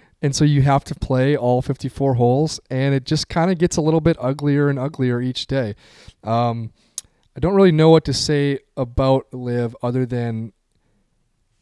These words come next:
Harold was kind of the first Liv golfer to really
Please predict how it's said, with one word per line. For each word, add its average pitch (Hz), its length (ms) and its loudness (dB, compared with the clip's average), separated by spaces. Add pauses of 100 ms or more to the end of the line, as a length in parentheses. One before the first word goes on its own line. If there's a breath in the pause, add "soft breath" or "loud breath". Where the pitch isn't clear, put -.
(340)
Harold 147 680 0 (920)
was 127 520 -4 (500)
kind 151 320 -2
of 175 120 0
the 190 100 -2
first - 580 -2
Liv 127 300 -2
golfer 117 460 -2
to - 180 -6
really 127 640 -2